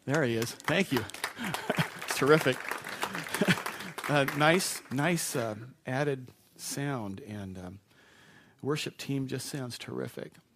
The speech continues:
Proud of the whole, the whole group. Way to go. Yeah, yeah. Amen. Amen. So, what's the difference between a violin and a fiddle?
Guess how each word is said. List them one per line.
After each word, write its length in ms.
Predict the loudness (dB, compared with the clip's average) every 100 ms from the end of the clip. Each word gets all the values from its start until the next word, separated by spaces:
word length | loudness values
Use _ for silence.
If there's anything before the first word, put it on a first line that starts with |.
| _
Proud 220 | -8 -8
of 80 | -8
the 80 | -6
whole, 260 | -6 -6 -10
the 160 | -8 -6
whole 140 | -8
group. 340 | -4 -4 -4
Way 120 | -6 -6
to 80 |
go. 200 | -4 -4
Yeah, 220 | -2 -2 0
yeah. 140 | -2 -2 -4 4
Amen. 520 | 6 8 10 10 10 8 8 8 0 -2 0
Amen. 440 | 2 4 6 6 6 6 4 4 4 -2 6 6 6 -6 -6 -6 -6 -6 -4
So, 220 | 2 2 2 -8 -12 -2 8
what's 220 | 10 10
the 100 | 8
difference 240 | 8 6
between 180 | 2 2
a 60 | 4
violin 400 | 6 6 4 0
and 100 | -2
a 60 |
fiddle? 360 | -4 -4 -4